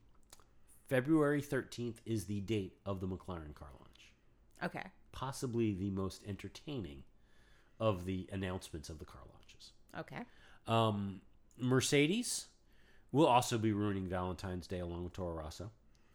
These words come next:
Speaker 1: February fourteenth. They will be
Speaker 2: Hopefully they'll do it earlier in the day and everybody can still go out to dinner at night.
Speaker 1: Uh,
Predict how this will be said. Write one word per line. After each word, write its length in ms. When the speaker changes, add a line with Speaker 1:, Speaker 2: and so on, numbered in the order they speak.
Speaker 1:
February 280
fourteenth. 520
They 140
will 80
be 40
Speaker 2:
Hopefully 200
they'll 160
do 140
it 200
earlier 400
in 100
the 80
day 400
and 400
everybody 460
can 140
still 180
go 120
out 180
to 80
dinner 380
at 80
night. 280
Speaker 1:
Uh, 60